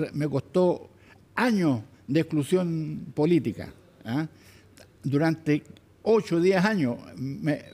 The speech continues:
me costó de ostracismo esa frase. Porque todos creen que las cosas son muy fáciles de hacer, ¿no?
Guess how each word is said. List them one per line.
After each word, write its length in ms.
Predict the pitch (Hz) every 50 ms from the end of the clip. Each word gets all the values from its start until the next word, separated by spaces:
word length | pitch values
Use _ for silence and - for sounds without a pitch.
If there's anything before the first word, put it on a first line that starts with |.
| -
me 160 | - 127 139 135
costó 300 | 127 139 - - 156 139
de 80 | 139
ostracismo 500 | 131 - 131 110 - - 160 110 98 127
esa 200 | 117 - - 98
frase. 320 | - - - - - - - - _ _ _ _ _ _ - - _ _ _ _ _ _ _ _ _ _ _
Porque 200 | - 131 131 139
todos 200 | 139 185 196 185
creen 260 | 196 - 180 196 196 180
que 100 | - 170
las 120 | 151 147
cosas 280 | - 185 175 - 175 143
son 140 | - 160
muy 100 | 156 156
fáciles 400 | 135 - 190 170 170 170 160 143
de 60 | 131 123
hacer, 320 | 117 - - 202 - - - - - - - _ _ _ _ _ - _ _ - _ _ _ _ _ _ _ _
¿no? 260 | - 127 147 170 -